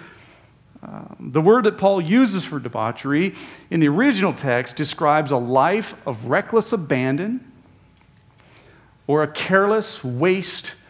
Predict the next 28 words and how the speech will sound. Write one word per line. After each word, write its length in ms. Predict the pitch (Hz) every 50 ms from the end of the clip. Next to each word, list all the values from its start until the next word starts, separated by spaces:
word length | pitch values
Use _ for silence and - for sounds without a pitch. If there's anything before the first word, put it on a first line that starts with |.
| - - - - - - _ _ _ _ -
of 200 | - 117 120 127
resources. 840 | 139 151 139 - - - 95 98 113 - - - - - - - - - _ _ _ _ _ _ _ _ _ _ _ _ _ _ _ _ _ _ _ _ _ _ _ _ _ _ _ _ _ _ _ _ _ _ _ _ _ _ _ _ _ _ _ _ _ _ _ _ _ _ _ _ _ _ _ _ _ _ _ _ _ _ _ _ _
The 80 | 147 147
New 160 | 170 226 220
Living 260 | 214 220 220 220 208
Translation 680 | 196 - 196 175 160 139 165 165 160 156 - 165 151 143
renders 360 | 165 175 175 170 165 131 151
it, 280 | 170 156 156 160 - - - - - - - - _ _ - - - 180 160
"Don't 200 | 156 226 254 269
be 120 | 349 285
drunk 240 | 185 196 220 214 165
with 120 | 202 156 131
wine 300 | 170 202 196 202 196 180
because 300 | 170 160 - 180 160 165
it'll 200 | 180 165 156 147
ruin 320 | 147 175 196 202 190 175
your 160 | 156 143 139
life." 680 | 135 131 139 139 120 104 98 - - - - - - - - _ _ _ _ _ - - - _ - - - - _ _ _ _ _ _ _ - _
And 80 | 151 151
that's 160 | 143 147 -
a, 100 | 156 131
that's 240 | 135 - 156 151 -
a 20 |
good 200 | 147 127 151 151
way 160 | 123 143 147 135
to 100 | 123 -
put 260 | - - 151 139 151
it. 100 | 190